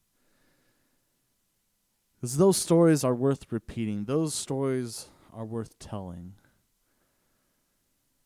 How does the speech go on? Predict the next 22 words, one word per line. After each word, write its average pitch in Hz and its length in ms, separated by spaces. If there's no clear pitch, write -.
And 143 100
we 180 80
need 190 180
to 170 80
tell 185 260
those 165 180
stories 156 560
to 143 140
our 127 120
friends. 139 480
We 135 120
need 156 240
to 139 80
tell 151 280
those 131 220
stories 123 680
to - 140
the 117 140
people 135 380
in 120 80
our 107 120
church, - 760